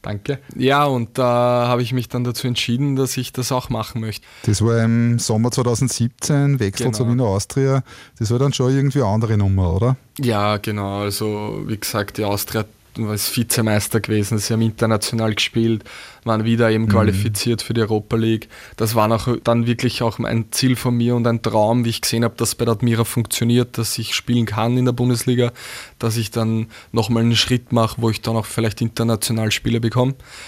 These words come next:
Speaker 1: Dadurch die Entscheidung Austria. Aber ich muss sagen, die Umstellung von Ebersdorf auf Admira war schwieriger wie Admira auf Austria, weil ich
Speaker 2: Mhm.
Speaker 1: da eigentlich schon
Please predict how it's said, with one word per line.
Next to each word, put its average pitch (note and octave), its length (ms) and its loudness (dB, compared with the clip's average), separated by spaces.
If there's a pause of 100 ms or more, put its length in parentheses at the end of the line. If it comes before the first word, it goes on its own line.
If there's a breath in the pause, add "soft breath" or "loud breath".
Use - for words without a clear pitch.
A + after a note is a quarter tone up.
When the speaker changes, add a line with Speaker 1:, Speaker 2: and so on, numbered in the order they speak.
(200 loud breath)
Speaker 1:
Dadurch A2+ 320 2
die A#2 140 -2
Entscheidung A2 500 0
Austria. B2 480 -2 (180)
Aber A2+ 320 2
ich A2+ 140 -2
muss B2 200 -2
sagen, C3 300 2
die B2+ 100 0
Umstellung C3+ 520 0
von B2+ 180 -2
Ebersdorf C3+ 480 0
auf B2 160 -4
Admira C#3+ 540 -2 (340 loud breath)
war A#2+ 100 -2
schwieriger C3+ 640 2
wie B2+ 140 2
Admira A#2+ 460 0
auf A#2 180 -4
Austria, C#3+ 520 -2 (160)
weil A2 220 2
ich A#2 160 4
Speaker 2:
Mhm. A2 60 4
Speaker 1:
da A#2+ 80 4
eigentlich A#2 340 0
schon A#2 440 -2